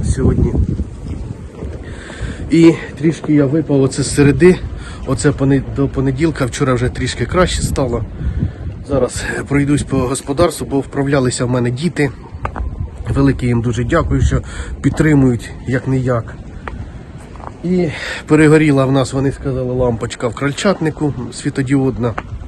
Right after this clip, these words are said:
Треба буде завтра вже з'їжджу я в магазин, придбаю обичний, мабуть, патрон і поставлю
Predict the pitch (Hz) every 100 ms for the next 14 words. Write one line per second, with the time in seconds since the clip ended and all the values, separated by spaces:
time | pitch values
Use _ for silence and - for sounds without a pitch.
0 | - - 139 131 123 117 120 117 - -
1 | 123 123 117 117 104 117 - - - -
2 | 113 127 131 113 117 98 - - - -
3 | - - - - - - - - 113 120
4 | 117 101 127 151 117 113 113 123 117 113
5 | 104 - - - - - - 117 123 120
6 | 113 - 120 117 120 113 113 156 226 247
7 | 214 - - - - - - - 139 143
8 | - 175 170 156